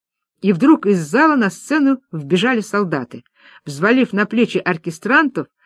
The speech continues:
они сняли штатских с их насестов и заняли их места. Очевидно, это были участники воинской самодеятельности. «Ура!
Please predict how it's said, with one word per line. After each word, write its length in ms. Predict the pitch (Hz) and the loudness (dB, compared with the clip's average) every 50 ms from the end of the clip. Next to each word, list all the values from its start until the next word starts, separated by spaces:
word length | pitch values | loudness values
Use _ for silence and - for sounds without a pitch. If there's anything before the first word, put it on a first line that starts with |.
| _ - - - | _ -20 -8 -4
они 240 | - 196 226 247 | 0 2 4 2
сняли 320 | 233 - 226 247 254 233 214 | 2 2 0 0 2 2 0
штатских 680 | 185 - - 220 240 233 233 - - 202 185 - - | -2 -4 -4 -4 -4 -4 -4 -6 -8 -8 -8 -8 -6
с 80 | - 220 | -4 -4
их 140 | 214 214 | -4 -2
насестов 580 | - 175 170 170 - 269 320 311 - - 262 247 - _ _ _ | -4 -6 -6 -4 0 0 0 0 -2 -4 -8 -8 -8 _ _ _
и 100 | - 180 | -2 -2
заняли 420 | 175 160 240 285 294 262 247 240 220 | 0 2 2 2 2 2 2 2 0
их 260 | - - 233 - - | 0 -2 -4 -2 -2
места. 420 | 208 214 - - - 170 135 - - _ _ _ _ _ _ _ | -4 -4 -4 -6 -6 -6 -6 -6 -10 _ _ _ _ _ _ _
Очевидно, 460 | - 160 - - 208 240 240 202 220 | -10 -10 -8 -4 -4 -2 0 0 0
это 280 | 202 - 208 - - 185 | -2 -2 -4 -4 -4 -2
были 220 | 170 214 202 196 - | 0 0 0 0 0
участники 600 | 185 175 - - 240 285 277 - 240 233 - 208 | -2 -4 -4 -2 -2 -2 -2 -2 -4 -4 -2 -4
воинской 480 | 180 160 196 208 208 190 - - 190 170 | -2 0 0 0 0 0 -4 -6 -10 -8
самодеятельности. 800 | - 180 180 175 160 151 139 120 - 131 - - - 147 - - _ _ _ _ _ _ _ _ _ _ _ _ | -6 -6 -6 -4 -2 -4 -4 -6 -8 -12 -16 -14 -14 -16 -16 -16 _ _ _ _ _ _ _ _ _ _ _ _
«Ура! 800 | 208 240 285 277 311 294 311 302 311 311 311 311 302 294 285 | 2 2 4 4 4 4 6 6 6 6 6 6 4 4 2